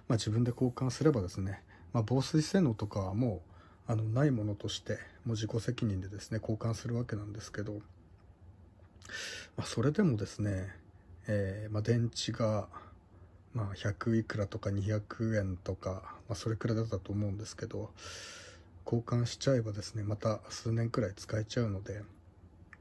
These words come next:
えー、また今回も、また電池を買ってですね、えー、まあ、いつまで使えるかわからないんですけどもね、あの、使おうと思います。えー、ペンキまみれ、えー、そして土まみれ。で、も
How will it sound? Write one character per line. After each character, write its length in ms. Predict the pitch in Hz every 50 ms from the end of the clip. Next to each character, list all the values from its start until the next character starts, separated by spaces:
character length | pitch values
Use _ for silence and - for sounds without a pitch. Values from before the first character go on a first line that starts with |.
| - - - - - - - - - -
え 240 | - 110 104 101 101
ー、 20 | 104
ま 120 | 104 107
た 100 | - 107
今 220 | - - 123 117 113
回 180 | - 110 101 98
も、 180 | 90 92 95 - - -
ま 100 | 113 101
た 100 | - 95 98 -
電 200 | - 117 107 104 -
池 140 | - - 113
を 20 |
買 240 | - - - - 107
っ 20 |
て 200 | - - - 131
で 120 | 113 95 90
す 140 | - -
ね、 220 | 104 98 92 95 - - - - - - - - - - - - - -
え 480 | 120 101 101 101 101 - - - - - - - - - - - - -
ー、 180 | - - -
ま 60 | 110
あ、 20 | 107
い 40 | 117
つ 140 | - - 107
ま 80 | 98
で 100 | 95 98
使 240 | 92 - - - -
え 60 | 101
る 60 | 101 104
か 100 | - 95
わ 160 | 98 98 101
か 120 | - 113
ら 60 | 117
な 140 | 131 123 104
い 40 | 92
ん 40 | 92
で 100 | 98 101
す 120 | - -
け 80 | - 95
ど 100 | - 101
も 140 | 101 101 104
ね、 200 | 101 92 - - - - - - - - -
あ 40 | 113
の、 120 | 107 101
使 260 | - - - - 117
お 80 | 107 98
う 40 | 98
と 140 | - -
思 140 | 98 104 101
い 40 | 101
ま 120 | 104 104
す。 140 | - - - - - - - - - - - - - - -
え 240 | 123 110 110 104 98
ー、 40 | 98 -
ペ 140 | - 123
ン 160 | 120 120 120 113
キ 180 | - - -
ま 140 | 113 123 127
み 160 | 113 104 101
れ、 200 | 98 98 92 - - - - - - -
え 380 | 120 110 104 101 104 98 95 95
ー、 20 | -
そ 140 | - 117
し 120 | - - -
て 120 | - 107
土 360 | - - - - - - -
ま 160 | 127 123 120 120
み 160 | 110 101 98
れ。 180 | 104 - 92 - - - - - - - - - - - - - - - - - -
で、 320 | 113 110 110 104 104 107 107
も 300 | 110 117 107 104 101